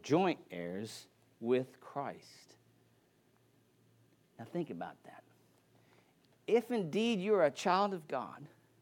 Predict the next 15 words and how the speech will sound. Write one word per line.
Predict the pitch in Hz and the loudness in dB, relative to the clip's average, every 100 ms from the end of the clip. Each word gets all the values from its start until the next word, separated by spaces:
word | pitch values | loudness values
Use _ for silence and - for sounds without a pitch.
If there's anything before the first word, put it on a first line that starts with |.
| _ _ _ _ _ _ _ _ _ _ _ _ _ _ _ | _ _ _ _ _ _ _ _ _ _ _ _ _ _ _
the, | 165 160 131 | -4 -4 -6
the, | 143 - | -6 0
the, | 147 - | -2 0
the | 139 | -4
fact | 131 - 226 208 208 - - | -6 2 8 8 6 -2 -6
of | 139 | -2
the | 151 | 4
matter | 165 175 156 147 | 6 6 6 2
is, | 170 147 139 127 - - | 0 0 0 -6 -16 -8
you | 156 175 147 | -2 0 2
therefore | 175 220 - 175 165 135 | 4 4 2 0 4 8
are | 160 151 | 8 8
of | 160 151 | 6 6
his | 170 165 | 2 0
family. | - 175 185 165 127 113 165 | 0 4 6 6 4 2 0